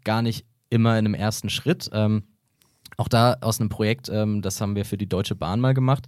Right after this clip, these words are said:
da haben wir auch eine App entwickelt und wir haben erstmal mit einfachen, äh, Edding-Skizzen quasi auf weißem Papier gearbeitet, ne? Und wir haben uns überlegt, naja,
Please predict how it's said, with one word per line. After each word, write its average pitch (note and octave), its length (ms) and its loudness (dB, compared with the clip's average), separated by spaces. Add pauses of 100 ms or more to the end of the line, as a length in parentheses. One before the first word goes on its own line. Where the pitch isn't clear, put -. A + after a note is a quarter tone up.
(400)
da G2 120 2
haben A#2 100 4
wir A#2+ 120 4
auch A#2 120 2
eine - 160 2
App - 160 -2
entwickelt C#3+ 400 0
und A2 80 -2
wir A2 80 2
haben B2 100 4
erstmal B2 440 2
mit A#2 260 0
einfachen, B2 500 2
äh, A2 260 0
Edding-Skizzen B2 920 2
quasi A2 320 0
auf G#2+ 160 -2
weißem A2 240 0
Papier D3+ 240 2
gearbeitet, - 540 0
ne? G#2 100 -2
Und D3+ 60 0
wir A#2+ 80 2
haben A2+ 80 2
uns A#2 100 -4
überlegt, A2+ 400 -2
naja, G#2 300 2